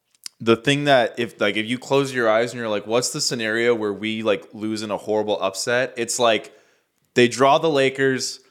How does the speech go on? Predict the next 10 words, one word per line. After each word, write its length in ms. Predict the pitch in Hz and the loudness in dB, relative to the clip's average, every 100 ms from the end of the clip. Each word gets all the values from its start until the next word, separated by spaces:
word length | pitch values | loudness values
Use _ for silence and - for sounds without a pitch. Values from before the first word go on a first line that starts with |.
| _ _ - | _ _ 0
The 80 | |
Lakers 380 | 127 135 143 147 | 4 6 4 0
are 60 | 143 | 0
getting 220 | 135 135 | 0 -2
a 40 | |
million 440 | 131 131 135 143 147 | -2 0 0 2 0
foul 340 | 147 127 120 | 2 2 2
calls, 540 | 120 127 117 113 110 - | 0 0 2 2 -2 -6
and 160 | 117 - _ - | -8 -10 _ -10
Cat 460 | - 135 127 - | 0 2 2 -2